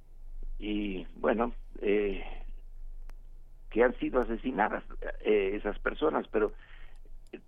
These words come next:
no se ha podido probar exactamente cómo, dónde,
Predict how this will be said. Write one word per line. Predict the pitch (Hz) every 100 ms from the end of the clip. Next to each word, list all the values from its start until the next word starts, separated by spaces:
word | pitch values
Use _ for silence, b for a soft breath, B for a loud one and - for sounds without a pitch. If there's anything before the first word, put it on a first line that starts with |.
| - -
no | - 135 143
se | 151
ha | -
podido | 127 131 127 - - -
probar | 117 110 110 123 110
exactamente | - - 117 - 104 110 113 101
cómo, | - 120 120 107
dónde, | 104 117 117 110 101